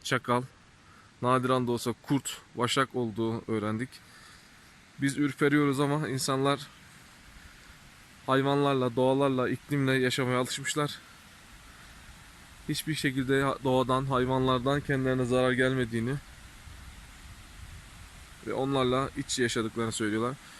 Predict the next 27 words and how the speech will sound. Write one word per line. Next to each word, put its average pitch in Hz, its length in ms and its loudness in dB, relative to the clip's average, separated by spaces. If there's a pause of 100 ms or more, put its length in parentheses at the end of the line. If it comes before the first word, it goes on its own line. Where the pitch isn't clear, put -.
(200)
Şimdi 147 160 0
size 151 140 0
karşımda 147 500 2
bir 147 60 2
ladin 143 280 4
ağacı 139 300 4
var, 139 120 0
ona 143 200 2
zoomlayacağım. 143 580 0 (140)
Ladin 131 220 2
ağacının 147 540 2
üzerinde 139 540 2 (640)
geleneksel 143 540 4
karakovan, 147 680 4 (320)
anzer 147 440 4
balı 147 240 4
benzeri 147 540 4
balının 135 420 0
yapıldığı 131 480 0
bir 143 80 2
kovanı 139 440 2 (120)
zoomluyorum. 123 440 0 (4000)
Evet, 131 260 0
şu - 240 -4
gördüğünüz 135 640 2
ağacın 127 300 2
üzerindeki 127 560 0